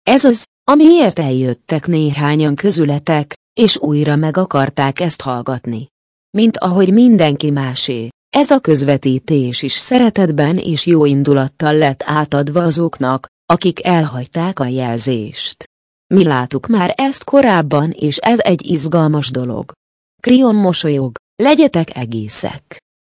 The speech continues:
Vegyetek mély levegőt, lazítsatok, és tudjátok azt, hogy ők mindannyian jól vannak.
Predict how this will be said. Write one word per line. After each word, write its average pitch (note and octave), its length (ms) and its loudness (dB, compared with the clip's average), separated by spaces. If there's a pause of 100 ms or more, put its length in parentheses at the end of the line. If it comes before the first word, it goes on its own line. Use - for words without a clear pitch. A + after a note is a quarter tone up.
(160)
Vegyetek C4+ 580 2
mély D#3 280 4
levegőt, C#3 760 0 (200)
lazítsatok, C#3 880 0
és C#3 220 -2
tudjátok C#3 720 -2
azt, G#3+ 300 -2 (260)
hogy D#4+ 220 4
ők F#3 240 4
mindannyian F#3+ 800 2
jól D3 300 2
vannak. A#2+ 560 -6